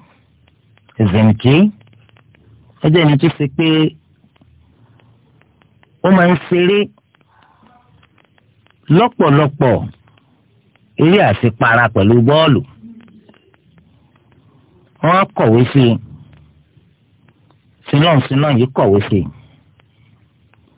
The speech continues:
Ó wá ní, "Mi mà, mi lérò wípé eré ti pọ̀ jù fún ọ.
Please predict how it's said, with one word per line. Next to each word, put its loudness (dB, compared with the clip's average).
Ó -4
wá 2
ní, 2
"Mi 2
mà, 4
mi 0
lérò 4
wípé 2
eré 2
ti -2
pọ̀ -2
jù -2
fún 0
ọ. 2